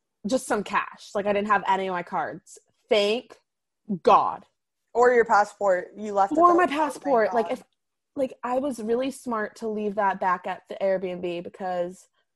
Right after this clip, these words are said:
Speaker 1: I would have been screwed. My phone was taken, and, I mean, my f-,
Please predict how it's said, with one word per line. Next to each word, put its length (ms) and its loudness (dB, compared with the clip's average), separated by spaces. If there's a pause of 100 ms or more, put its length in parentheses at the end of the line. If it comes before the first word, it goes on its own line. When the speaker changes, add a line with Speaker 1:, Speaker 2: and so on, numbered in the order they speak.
(240)
Speaker 1:
I 40 0
would 60 0
have 80 -4
been 120 -6
screwed. 320 -4
My 180 -2
phone 240 0
was 160 -4
taken, 600 -6
and, 340 -8 (420)
I 60 -2
mean, 160 4
my 120 2
f-, 160 -10